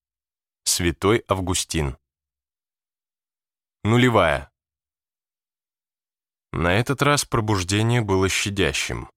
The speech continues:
Можно даже сказать, ласковым. Я опамятовался, ощущая запах тёплого хлеба.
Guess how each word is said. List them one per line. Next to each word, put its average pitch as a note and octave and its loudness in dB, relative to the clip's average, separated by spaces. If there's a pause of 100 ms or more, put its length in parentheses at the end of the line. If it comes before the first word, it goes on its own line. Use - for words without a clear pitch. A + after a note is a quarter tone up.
(460)
Можно A#2 0
даже G#2 0
сказать, F#2+ -2 (300)
ласковым. F#2 -2 (720)
Я G#2 0
опамятовался, A2+ 0
ощущая A2 0
запах G2 -2
тёплого F#2+ -2
хлеба. F2+ -2